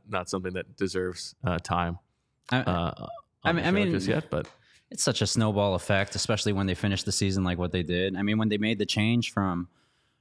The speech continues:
Speaker 2: um, Desai, I mean, so many guys expressed excitement, and then, you know, you revisit that
Speaker 1: Right.
Speaker 2: at the end of the season, were they really excited?
Speaker 1: Right.
Speaker 2: <laughs> So,
Speaker 1: what are sort of your other expectations for the offseason to come?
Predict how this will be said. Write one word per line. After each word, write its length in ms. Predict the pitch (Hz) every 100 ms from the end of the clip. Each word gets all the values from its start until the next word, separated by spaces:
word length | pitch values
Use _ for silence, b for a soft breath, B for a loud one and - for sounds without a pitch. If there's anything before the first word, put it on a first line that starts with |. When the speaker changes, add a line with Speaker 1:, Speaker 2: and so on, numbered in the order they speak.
| _
Speaker 2:
um, 680 | 95 95 90 87 85 92 - -
Desai, 720 | 101 - 113 117 117 92 98
I 40 |
mean, 160 | 98 92
so 140 | -
many 140 | 98 95
guys 200 | 98 95
expressed 440 | 95 - 98 -
excitement, 520 | 98 - 123 104 87
and 80 | 85
then, 120 | 92
you 80 | 92
know, 140 | 95 92
you 140 | 92
revisit 440 | 101 101 110 123
that 320 | 90 95 90 - _ _ -
Speaker 1:
Right. 280 | 98 90 - -
Speaker 2:
at 120 | 120
the 80 | 120
end 140 | 113
of 60 | 104
the 60 |
season, 380 | 104 117 135 101
were 100 | 95
they 80 | 90
really 240 | 90 98 95
excited? 520 | 87 107 107 139 147
Speaker 1:
Right. 240 | 170 82 113
Speaker 2:
<laughs> 60 | -
So, 460 | - 98 80 - - b b b b -
Speaker 1:
what 220 | 127 139
are 140 | 139
sort 280 | 131 - 131
of 80 | 120
your 120 | 120
other 200 | 117 113
expectations 640 | 110 - 113 - 107 107 104
for 200 | 101 101
the 80 | 104
offseason 400 | 98 - 95 92
to 80 | 92
come? 260 | 95 87